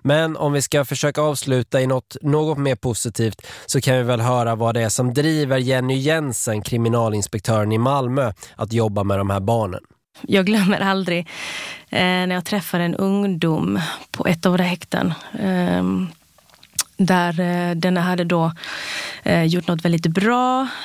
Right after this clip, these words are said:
Speaker 2: ehm, eh, och då berömde jag, eh, den här pojken och sa: "Alltså, du är fantastisk, vad stolt jag blir." Och då,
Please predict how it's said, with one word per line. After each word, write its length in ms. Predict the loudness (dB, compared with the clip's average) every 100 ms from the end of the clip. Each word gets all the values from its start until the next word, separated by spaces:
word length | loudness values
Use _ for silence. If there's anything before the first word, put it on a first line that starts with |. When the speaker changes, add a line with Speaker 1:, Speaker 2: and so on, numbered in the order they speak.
| -4
Speaker 2:
ehm, 720 | 0 0 0 0 -2 -2 -4 -8 -16 -20 _
eh, 1000 | -4 0 0 2 2 0 0 0 -2 -2 0
och 160 | 2
då 540 | 2 2 2 0 -2 -2
berömde 480 | 0 2 2 0 0
jag, 260 | 0 0 -4 -10 -20 -20 -20 -20 -8 -2
eh, 140 | 0
den 200 | 2 2
här 80 | 0
pojken 440 | 0 -2 0 0
och 80 | 0
sa: 340 | 2 2 0 -2 -8 -20 -20 -20 -20 -20 _ -6
"Alltså, 160 | 0 2
du 140 | 4
är 60 | 2
fantastisk, 840 | 2 0 0 0 0 0 0 2
vad 80 | 2
stolt 340 | 4 2 2
jag 80 | 0
blir." 320 | 2 0 -4 -8 -18 -20 -20 -8
Och 80 | 0
då, 160 | 0